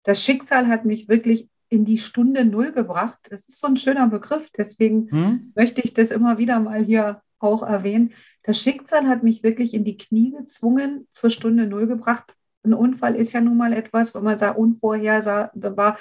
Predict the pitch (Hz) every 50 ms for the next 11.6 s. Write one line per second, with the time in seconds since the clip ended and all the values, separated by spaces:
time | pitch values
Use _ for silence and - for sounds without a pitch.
0 | - - _ - - 240 247 262 254 - - - 247 254 233 - 220 214 214 -
1 | - _ 208 190 190 202 226 226 233 226 - - - _ - 208 233 254 254 247
2 | - - 220 - - - 220 202 196 202 214 226 240 233 - _ - - _ _
3 | _ 196 208 233 254 262 254 240 - - 233 - - 226 220 214 214 226 - 226
4 | 233 233 247 247 240 240 226 220 226 220 226 - - 214 214 247 240 - - -
5 | - 247 240 233 226 233 226 - - 202 190 - 190 202 226 254 269 269 262 -
6 | 269 254 247 - _ - - - - _ _ _ _ - 233 233 233 220 - _
7 | _ - 190 196 220 247 254 247 - - 220 208 214 233 226 _ _ - - 254
8 | 240 233 - _ _ _ _ _ _ _ _ _ _ _ 196 190 254 262 - -
9 | 294 262 - 247 233 233 214 190 208 254 277 - - - - - _ _ _ _
10 | _ _ _ _ _ _ 202 196 196 196 208 226 220 - 220 226 233 269 269 277
11 | 285 277 285 302 302 - - 269 262 262 285 320